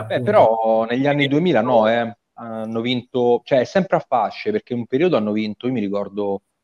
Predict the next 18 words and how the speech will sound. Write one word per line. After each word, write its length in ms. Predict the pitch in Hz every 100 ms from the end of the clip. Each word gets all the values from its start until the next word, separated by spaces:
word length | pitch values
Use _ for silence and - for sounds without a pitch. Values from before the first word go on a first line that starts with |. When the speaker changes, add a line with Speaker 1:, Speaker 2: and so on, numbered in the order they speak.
| _
Speaker 1:
gente 380 | 110 117 107 117
tipo 420 | 113 110 113 110
Kurt 260 | 104 110 -
Angle, 840 | 101 120 113 104 107 104 101 101 -
e-, 340 | 110 123 104
Edge, 360 | 131 123 101 104
se 100 | 107
non 80 | 104
sbaglio, 360 | 101 104 104
abbia 280 | 101 101 101
Speaker 2:
Sì, 200 | 135 135
Speaker 1:
vinto 160 | 113 101
un 40 |
Speaker 2:
Brock 260 | 104 131 131
Lesnar 460 | 143 143 127 117
l'ha 120 | 104
vinto 360 | 101 127 113 110
pure. 520 | 113 127 110 104 -